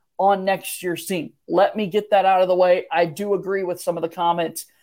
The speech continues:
that we're seeing down below. The difference that we're seeing here in Ernest Udeh is that, yes, while you look at these numbers on the screen, if you're watching us here on YouTube, they're not sensational by any means. But what you do notice is that for a coach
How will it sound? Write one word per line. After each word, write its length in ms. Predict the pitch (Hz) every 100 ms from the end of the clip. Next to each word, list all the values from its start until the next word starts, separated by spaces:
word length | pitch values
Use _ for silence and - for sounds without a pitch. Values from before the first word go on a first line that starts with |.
| _
that 200 | 185 -
we're 80 | 165
seeing 360 | - 175 165 160
down 260 | 165 147
below. 380 | 135 156 117 - _ _ _ _ _ -
The 100 | 214
difference 600 | - 330 381 285 185 -
that 200 | 208 196
we're 140 | 190
seeing 340 | - 202 170
here 260 | 175 180 170
in 180 | 196 170
Ernest 380 | 190 185 165 -
Udeh 380 | 226 190 160 -
is 160 | 196
that, 180 | 208 -
yes, 520 | 214 294 254 240 - - _ -
while 240 | 226 233
you 160 | 226 220
look 240 | 254 254
at 100 | 240
these 240 | 220 175
numbers 380 | 196 214 208 196
on 180 | 196 190
the 80 | 175
screen, 460 | - 220 220 185
if 160 | 170 170
you're 80 | 180
watching 420 | 175 170 185 180
us 140 | 180
here 100 | 190
on 140 | 175 165
YouTube, 500 | 202 175 170 165 170 - _ _
they're 200 | 214 220
not 360 | 208 262 233 -
sensational 920 | 208 175 - 170 165 - 160 180 196
by 140 | 190 185
any 300 | 190 170 160
means. 440 | 147 147 175 - _ _
But 200 | - 202
what 200 | 220 214
you 140 | 208 214
do 240 | 220 277
notice 580 | 233 262 196 165 165 - _ _
is 160 | 202 151
that 260 | 208 -
for 160 | - 196
a 60 | 175
coach 600 | - 285 214 - -